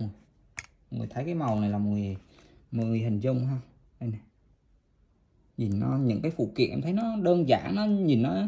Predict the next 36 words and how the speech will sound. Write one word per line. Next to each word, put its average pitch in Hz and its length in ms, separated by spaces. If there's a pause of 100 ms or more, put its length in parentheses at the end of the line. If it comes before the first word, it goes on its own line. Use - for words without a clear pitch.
(460)
gọi 117 140
là 117 100
rất 175 160
là 190 100
nhỏ 113 320
nhắn 180 200
thôi, 254 280
nhưng 160 140
mà 131 100
đôi 151 220
khi 156 220
nó 170 220
làm 127 360
điểm 135 200
nhấn 165 220
của - 80
một 131 160
con 151 160
người, 135 160
nó 143 100
nhìn 127 360
nó 156 80
rất 214 160
là 381 80
sang 170 360
nha. 165 80
Ví 160 140
dụ 180 100
như 143 160
mấy 160 120
anh 147 220
mặc - 180
bộ, 107 120
bộ 95 360
vest 135 180
đen, 160 300